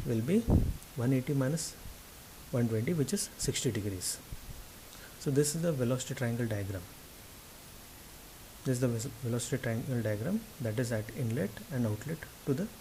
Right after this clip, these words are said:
vane. So from triangle A B D,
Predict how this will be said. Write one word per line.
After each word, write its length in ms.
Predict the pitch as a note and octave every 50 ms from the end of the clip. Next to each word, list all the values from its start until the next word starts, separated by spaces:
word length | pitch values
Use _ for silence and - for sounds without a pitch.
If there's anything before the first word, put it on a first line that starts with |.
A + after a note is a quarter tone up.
| - - C3
vane. 240 | A2 G#2+ G2+ F#2+ G2 - - - - - - - - - - - - - - - - - - - - - - - - - - - - - - - - - - -
So 180 | - - D#3+ E3 E3 D#3+ - -
from 220 | D3+ D#3 D3+ D3 C#3 -
triangle 340 | C#3 B2+ B2 C3 C#3 D3 D3 -
A 140 | C#3+ C#3 D3 C#3+
B 160 | C3 B2 A2
D, 180 | G#2 G#2+ G#2+